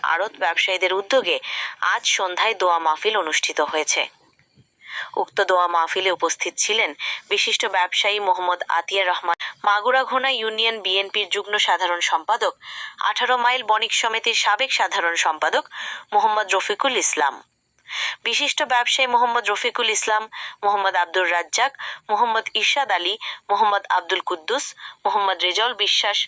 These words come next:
মোহাম্মদ জুলফিকার আলী জুলু, আঠারো মাইল কাঁচা বাজারের শ্রমিক নেতা মোহাম্মদ মতিয়ার রহমান, মোহাম্মদ শাইনুর রহমান সহ বাজারের সকল ব্যবসায়ী ও বিভিন্ন শ্রেণী পেশার মানুষ অংশ নেন এবং তার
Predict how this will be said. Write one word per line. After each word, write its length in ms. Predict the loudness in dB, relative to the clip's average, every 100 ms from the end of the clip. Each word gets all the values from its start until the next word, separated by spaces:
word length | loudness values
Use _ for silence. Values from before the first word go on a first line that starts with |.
| -8 -14 -2
মোহাম্মদ 340 | 0 2 0 0
জুলফিকার 460 | -4 -2 -2 0
আলী 220 | 0 0 0
জুলু, 300 | 0 0 0 -2 -12 -10 -4
আঠারো 260 | -2 0 2
মাইল 200 | 2 2
কাঁচা 300 | 0 0 0
বাজারের 400 | 0 2 0 2
শ্রমিক 300 | 2 0 -2 -2
নেতা 240 | 0 2
মোহাম্মদ 360 | 2 2 2 0
মতিয়ার 380 | 0 0 0 0
রহমান, 280 | 0 0 -2 -4 -12 -12 0
মোহাম্মদ 340 | 2 2 0
শাইনুর 420 | 0 2 2 2 2
রহমান 300 | 2 0 0
সহ 220 | 0 2 2 0 -4 -14 -6
বাজারের 420 | -2 0 0 2 2
সকল 240 | 2 0 0
ব্যবসায়ী 480 | 0 0 0 0 -2 -8 -10 -2
ও 40 |
বিভিন্ন 400 | 0 2 0 0 0
শ্রেণী 300 | 0 0 0
পেশার 300 | 0 2 2
মানুষ 280 | 0 0 2
অংশ 220 | 0 0 -2
নেন 220 | 0 -2 -4 _ _ _ -16 -10 -8
এবং 180 | -2 0 2
তার 240 | 2 2